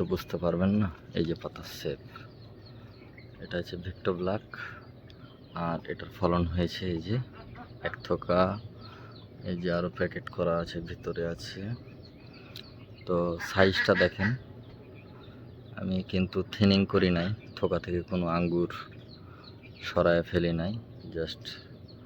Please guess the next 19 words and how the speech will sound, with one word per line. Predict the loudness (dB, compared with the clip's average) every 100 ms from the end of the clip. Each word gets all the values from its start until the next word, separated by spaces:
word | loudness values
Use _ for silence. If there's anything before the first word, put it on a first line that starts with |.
| -18 -18 -18 -16 -14 -6
সাইজটা | -2 -2 -2 -2 -2
দেখেন, | -2 -2 -6 -6 -10 -14 -14 -14 -14 -4
কালার | 0 2 0 0
কেবল | 0 2 0
আসতেছে, | 0 -6 -2 -4 -4
পুরাটাই | -2 0 2 0 6
ব্ল্যাক | 6 6 4
হয়ে | 2 4
যাবে, | 2 0 -2 -14 -16 -16 -18 -16 -16 -16 -16 -16 -18 -4 0
একদম | 0 -2 0 0 2 4
কালো | 4 6 6 6 4 2
হয়ে | 2 4
যাবে। | 2 2 -2 -4 -14 -16 -18 -16 -16 -16 -16 -16 -16 -16 -16 -16 -18 -6
তো | 0 0 0 -4 -10 -16 -16 -4
কালারটা | -2 0 0 0
দেখে | 0 -2
বুঝতে | -4 -2 -2
পারছেন, | 0 0 4
গাছের | 4 4 0